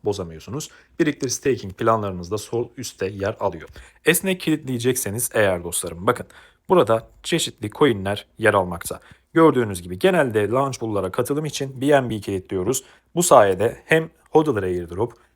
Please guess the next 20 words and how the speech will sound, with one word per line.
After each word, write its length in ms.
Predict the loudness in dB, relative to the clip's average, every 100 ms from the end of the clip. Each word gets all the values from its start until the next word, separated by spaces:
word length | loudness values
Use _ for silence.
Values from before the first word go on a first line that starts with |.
| _
hem 320 | -2 -2 -2
launch 300 | 0 0 -4
pool 180 | -8 -10 -6
gibi 320 | -4 -4 -6 _ _
hem 200 | -4 -2
de 40 |
A 220 | 0 0 0
P 100 | 0
R 140 | 0
oranlarından 640 | 2 2 0 -2 -6 -6 -4
gelen 300 | -4 -4 -4
kazanç 440 | -4 -4 -6 -8
gibi 320 | -4 -2 -2 -6 _
şeylere 580 | -2 4 4 4 0 -2
sahip 540 | -2 4 4 4 -2 -4
oluyoruz 440 | -2 -2 -4 -6
dostlarım. 400 | -8 -4 -4 -4 0
Coinlere, 400 | 0 0 -6 -6
tokenlara 480 | -6 -6 -6 -6
diyebiliriz. 540 | -2 0 0 -4 -8